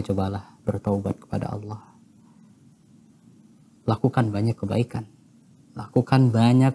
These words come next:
perbuatan-perbuatan baik yang kiranya bisa menghapuskan dosa-dosamu. Dan diantaranya adalah dengan puasa. Dengan puasa, insya Allah akan menjadi di antara cara untuk menghapuskan dosamu.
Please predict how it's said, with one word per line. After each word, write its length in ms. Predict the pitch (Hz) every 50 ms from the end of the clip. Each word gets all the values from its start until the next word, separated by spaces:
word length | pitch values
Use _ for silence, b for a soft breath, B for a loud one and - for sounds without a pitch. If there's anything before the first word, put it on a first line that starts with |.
| - - -
perbuatan-perbuatan 1160 | - 120 107 110 110 117 123 131 127 - 120 120 113 117 120 113 120 127 127 127 - 123 117
baik 460 | 117 127 139 156 175 190 214 208 - 165
yang 100 | 151 143 -
kiranya 500 | - 160 165 202 254 277 294 294 285 233
bisa 240 | 180 175 170 180 180
menghapuskan 640 | 151 123 131 127 123 - - - 147 - - 131
dosa-dosamu. 720 | 120 113 107 113 - 113 - - - - 135 - - - 139 - _ b b b b b b b b b
Dan 160 | - 117 110
diantaranya 480 | 113 113 110 107 - 113 117 113 117 110
adalah 240 | 110 110 113 110 107
dengan 240 | 110 107 110 101
puasa. 640 | 104 - - 113 - 113 - - - - 104 - - _ _ _ _ _ _ _ _ _ _ _ _ _ - - - - -
Dengan 320 | - 117 120 120 113 110
puasa, 800 | 104 - 120 135 147 151 151 147 - - 160 160 165 165 165 - - - _ _ _ _ _ _ - _ - - _ _ _ _ - - -
insya 320 | - - - - - 107
Allah 160 | 110 113 104 107
akan 220 | - - 107 104
menjadi 320 | 107 104 104 117 120 117 113
di 120 | 101 - 107
antara 880 | 98 98 113 - - 117 120 123 123 123 127 - 131 131 135 139 - 175 - _ _ _
cara 400 | - - - 131 147 165 175 143
untuk 240 | 120 104 - - -
menghapuskan 560 | - 107 98 101 98 - 131 - - 117 98
dosamu. 400 | 95 98 95 - 131 127 123 120